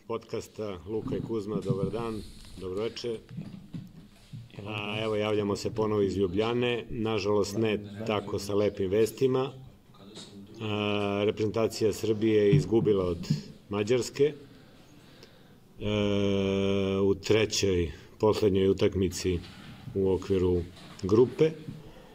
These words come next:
I to izgubila je sa šest poena razlike. Računali smo svi pre početka meča koliko nam treba ako slučajno izgubimo, mada se nismo tome nadali. I bilo je da može da se izgubi do četiri poena.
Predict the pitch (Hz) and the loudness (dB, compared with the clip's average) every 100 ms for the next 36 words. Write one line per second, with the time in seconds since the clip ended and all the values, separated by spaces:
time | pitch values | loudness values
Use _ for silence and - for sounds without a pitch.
0 | - - - - 120 139 127 110 135 147 | -20 -20 -14 -6 2 6 6 6 6 8
1 | 143 127 - 110 160 131 - 120 113 104 | 8 6 4 4 6 4 6 6 8 6
2 | 104 90 90 - 76 - - - - - | 4 4 0 -2 -10 -14 -20 -20 -20 -20
3 | - - - - 110 127 127 123 117 107 | -20 -20 -20 -8 0 2 4 6 8 8
4 | 98 104 98 - 120 - 110 101 101 95 | 6 4 4 6 4 6 4 4 4 4
5 | 113 - 101 107 113 - 104 92 92 107 | 2 4 2 4 2 2 2 2 4 4
6 | 107 110 95 92 92 110 101 101 90 98 | 6 4 4 4 4 4 4 2 2 0
7 | - 110 95 101 95 107 104 117 113 107 | 4 4 4 2 4 4 6 6 8 6
8 | 101 92 90 90 98 98 95 - 87 92 | 6 4 4 2 2 2 0 0 -4 -2
9 | 90 87 98 113 127 123 117 - - - | 0 2 2 4 6 6 4 -4 -20 -20
10 | - - - - 123 117 110 113 113 104 | -20 -20 -20 -2 4 4 6 6 8 6
11 | 95 104 104 95 87 - - 107 92 98 | 6 4 4 2 -2 -8 2 4 6 4
12 | 90 107 90 104 92 92 98 - 101 87 | 4 2 4 4 4 4 4 4 2 0
13 | 87 98 110 131 | 0 4 6 4